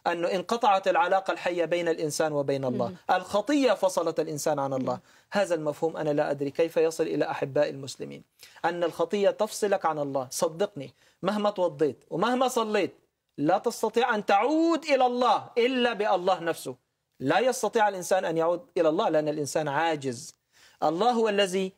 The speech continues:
Speaker 1: يعيد الإنسان، ولن يستطيع الإنسان أن يرجع إلى الله إلا بالإله نفسه.
Speaker 2: أنا زي، يعني أنا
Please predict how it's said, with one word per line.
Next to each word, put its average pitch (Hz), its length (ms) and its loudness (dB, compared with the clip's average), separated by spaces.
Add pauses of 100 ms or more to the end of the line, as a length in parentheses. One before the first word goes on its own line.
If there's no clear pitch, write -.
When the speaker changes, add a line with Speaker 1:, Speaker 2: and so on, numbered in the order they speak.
(100)
Speaker 1:
يعيد 180 540 2
الإنسان، 170 560 -2 (260)
ولن 175 420 2
يستطيع 190 640 0
الإنسان 165 460 -4
أن 147 200 -4
يرجع 214 300 0
إلى 196 180 0
الله 185 280 2 (360)
إلا 165 420 0 (240)
بالإله 151 580 0
نفسه. 135 320 -12 (300)
Speaker 2:
أنا 220 340 0
زي، 233 300 0
يعني 196 360 0
أنا 196 180 -4